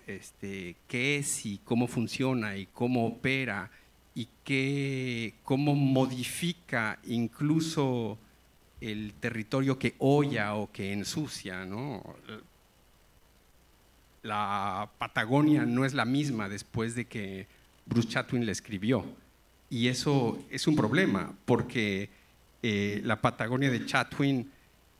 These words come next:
después se ha convertido como una especie de, de, de manual de viajero en la que la gente va exigiendo que el país,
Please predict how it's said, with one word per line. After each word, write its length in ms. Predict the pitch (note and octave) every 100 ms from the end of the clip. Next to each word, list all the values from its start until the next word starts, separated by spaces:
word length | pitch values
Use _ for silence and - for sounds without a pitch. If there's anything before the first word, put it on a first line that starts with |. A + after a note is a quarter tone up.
| _ _ -
después 420 | A2+ - C#3 B2+
se 100 | D3
ha 60 |
convertido 560 | - C3 A#2+ A2 C#3 C3
como 220 | B2+ A2+
una 120 | A#2+
especie 520 | B2+ - B2+ A2+ - B2
de, 480 | A2+ G#2+ F#2+ F#2+ -
de, 220 | A2 G#2
de 140 | A2+
manual 440 | A2 G#2 A2+ C3+ C3+
de 80 |
viajero 640 | A#2 G#2+ - C#3+ C3 A2+ -
en 140 | A2+
la 80 | A2+
que 120 | - A2
la 100 | G#2
gente 400 | C3+ B2+ C3 A2+
va 220 | B2+ -
exigiendo 920 | C#3 - A#2+ - D3 C#3+ B2+ A2 G#2 -
que 160 | A#2
el 140 | G#2 F#2+
país, 640 | G#2+ G#2+ C#3 D#3+ - -